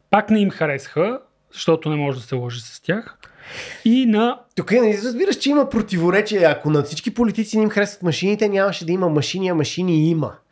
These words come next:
Speaker 1: Еми не, защото на някои им харесва, защото не искат да се лъже, на
Speaker 2: На
Speaker 1: други не им харесва, защото не може да се
Speaker 2: Точно
Speaker 1: лъже.
Speaker 2: така, ама с това, че има машини, означава, че те, дет не искат, са по-голям процент.
Speaker 1: Еми не, по-скоро са по-сръчни, според мен, успяха да ги хак-, да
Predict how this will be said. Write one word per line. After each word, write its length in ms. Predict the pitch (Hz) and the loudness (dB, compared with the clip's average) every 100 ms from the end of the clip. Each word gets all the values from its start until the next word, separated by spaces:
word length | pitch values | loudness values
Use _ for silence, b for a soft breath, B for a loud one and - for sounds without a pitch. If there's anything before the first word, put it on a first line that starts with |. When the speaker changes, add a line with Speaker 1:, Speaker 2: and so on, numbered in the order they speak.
| b | b
Speaker 1:
Еми 160 | 139 135 | -2 0
не, 60 | |
защото 320 | 151 - 113 143 | -2 -4 -6 -4
на 60 | |
някои 280 | 135 120 - | -2 -4 -4
им 60 | 151 | -2
харесва, 380 | 160 147 143 147 | 0 -2 -4 -8
защото 360 | 160 151 139 | -4 -4 0
не 60 | 160 | -2
искат 240 | 170 190 | 0 -4
да 60 | 151 | -4
се 140 | - | -10
лъже, 260 | 120 135 - | -14 -6 0
на 80 | 160 | 2
Speaker 2:
На 60 | |
Speaker 1:
други 240 | 160 190 202 | 2 2 0
не 100 | 190 | -2
им 100 | 190 | -2
харесва, 380 | 143 143 147 | -2 -4 -2
защото 300 | 202 208 220 | -4 -2 0
не 60 | 240 | 2
може 200 | 247 196 | 4 2
да 80 | 170 | 0
се 60 | |
Speaker 2:
Точно 80 | 208 | 0
Speaker 1:
лъже. 120 | 180 | 0
Speaker 2:
така, 140 | 135 202 | 2 0
ама 160 | 196 | 2
с 60 | 170 | 0
това, 160 | 180 170 | 0 0
че 100 | 175 | 0
има 140 | 196 | 0
машини, 340 | 185 143 190 | 0 -2 -2
означава, 420 | 175 147 175 175 175 | -4 -4 0 0 0
че 180 | 175 | -4
те, 160 | 147 170 | 2 2
дет 180 | 170 170 | 2 0
не 100 | 160 | 2
искат, 380 | 175 175 160 156 | 2 0 -4 -4
са 80 | 123 _ | -8 _
по-голям 440 | - 160 156 147 147 | 4 4 4 0 -2
процент. 520 | - 117 - 147 117 - - | -8 -12 -2 -2 -2 -10 -4
Speaker 1:
Еми 200 | 185 190 | 0 2
не, 260 | 208 208 - | 2 2 0
по-скоро 340 | 156 - 180 | -2 0 -2
са 120 | 175 | -4
по-сръчни, 560 | - 185 175 175 170 135 | -4 -4 -2 -4 -4 -8
според 260 | - 139 | -6 -4
мен, 180 | 156 170 | 0 0
успяха 380 | 180 - 175 170 | 0 0 0 0
да 60 | 165 | -4
ги 60 | |
хак-, 240 | - 180 202 | 0 -2 0
да 580 | 165 175 175 170 170 | 4 6 8 6 4